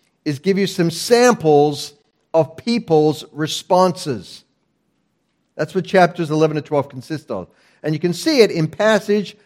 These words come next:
after passage. It's responses to the king. For example, remember John sitting in prison? Look at verse two.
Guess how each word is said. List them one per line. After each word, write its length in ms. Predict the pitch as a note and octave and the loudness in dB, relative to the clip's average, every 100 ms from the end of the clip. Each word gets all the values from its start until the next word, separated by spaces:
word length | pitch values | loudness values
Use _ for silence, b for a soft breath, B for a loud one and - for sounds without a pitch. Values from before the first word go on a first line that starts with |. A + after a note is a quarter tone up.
| _ | _
after 320 | E3+ E3+ F3 | 0 0 -2
passage. 600 | E3 F3+ E3+ E3 - A#2 | -6 0 0 0 -2 -8
It's 180 | C#3+ - | -8 -12
responses 760 | D3+ - - G3 A3+ A3+ G#3 - | -14 -8 0 2 2 0 -4 -2
to 160 | G3+ | -2
the 80 | E3 | -2
king. 420 | - F3+ D#3+ F#2+ - _ _ _ _ _ _ _ _ _ _ _ _ _ _ _ _ _ _ _ | -2 -2 -2 -4 -14 _ _ _ _ _ _ _ _ _ _ _ _ _ _ _ _ _ _ _
For 100 | - | -10
example, 500 | C#3+ E3+ F3+ F3 F2+ - _ _ _ _ _ _ _ _ _ | 0 2 2 0 -6 -10 _ _ _ _ _ _ _ _ _
remember 180 | A#2 D3+ | -10 -8
John 340 | A#2 D3+ D3+ D#3 | 2 4 4 2
sitting 280 | E3 D3 | -2 -2
in 60 | C3 | -2
prison? 360 | C3+ E3+ F3+ E3+ | 0 -2 0 -4
Look 120 | C#3+ | -4
at 60 | |
verse 220 | B2 C3 - | -4 -6 -6
two. 440 | - G3+ C#3+ - | 0 2 2 -2